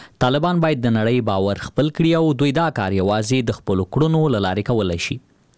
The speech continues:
نیټ پرایس پرون رسنیو ته وویل په کابل کې د القاعده شبکې مشر ته په پناه ورکولو سره طالبانو د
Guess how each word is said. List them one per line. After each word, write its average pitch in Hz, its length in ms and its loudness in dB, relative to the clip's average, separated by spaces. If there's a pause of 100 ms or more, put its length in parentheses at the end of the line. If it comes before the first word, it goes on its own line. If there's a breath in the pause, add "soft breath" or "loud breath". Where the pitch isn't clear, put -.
نیټ - 220 -2
پرایس 113 360 0
پرون 110 240 2
رسنیو 104 440 0
ته 101 100 2
وویل 135 340 0
په - 480 -2
کابل 165 240 0
کې 165 160 2
د - 60 0
القاعده 139 400 -2
شبکې 127 340 0
مشر 127 240 0
ته 120 140 -2
په 113 100 -4
پناه 117 240 2
ورکولو 110 400 0
سره 120 240 0
طالبانو 104 480 0
د 101 80 -2